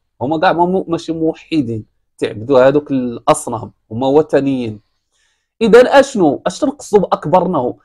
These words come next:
اكبرنه بمعنى انهم قبل ما يجوا يشوفوا على الحقيقه داروا ليه واحد الصوره. منين سمعوا ان زوجة عزيز مصر تراود فتى عن نفسه،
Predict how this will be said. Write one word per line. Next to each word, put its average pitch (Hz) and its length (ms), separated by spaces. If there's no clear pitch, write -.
اكبرنه 233 1200
بمعنى 196 440
انهم 247 880
قبل 254 340
ما 262 60
يجوا 220 340
يشوفوا 220 420
على 190 200
الحقيقه 254 720
داروا 240 320
ليه 262 100
واحد 190 320
الصوره. - 540
منين 170 280
سمعوا 190 560
ان 180 440
زوجة 175 420
عزيز 151 340
مصر 175 280
تراود 170 500
فتى 180 280
عن 151 260
نفسه، 208 680